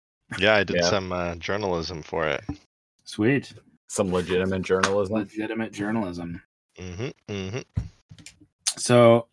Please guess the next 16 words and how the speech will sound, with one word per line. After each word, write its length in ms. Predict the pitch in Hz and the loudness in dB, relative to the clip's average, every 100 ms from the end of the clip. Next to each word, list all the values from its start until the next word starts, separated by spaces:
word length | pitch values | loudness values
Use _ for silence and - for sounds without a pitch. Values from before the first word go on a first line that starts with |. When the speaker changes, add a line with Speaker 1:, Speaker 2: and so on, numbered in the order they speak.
| _ _ _ _ _ _ _ _ | _ _ _ _ _ _ _ _
Speaker 3:
moving 400 | 147 151 147 139 | 8 10 10 8
on, 380 | 135 131 127 127 - | 8 8 6 4 -4
here 340 | - 143 143 | -4 4 6
we 160 | 139 127 | 8 10
are 300 | 117 110 110 | 10 8 6
at 120 | 110 | 4
the 60 | 107 | 2
beginning 560 | 107 104 104 101 101 | 2 2 2 2 -2
of 260 | 104 95 95 | -4 -4 -4
Game 260 | 101 95 98 | -4 -4 -6
Over. 400 | 92 90 87 - | -10 -8 -8 -6
We 160 | 101 | -6
have 380 | 92 98 92 92 | -4 0 0 -2
a 80 | 92 | -8
bunch 300 | 92 104 101 | -2 0 0
of, 480 | 95 95 92 92 - | -6 -6 -6 -10 -14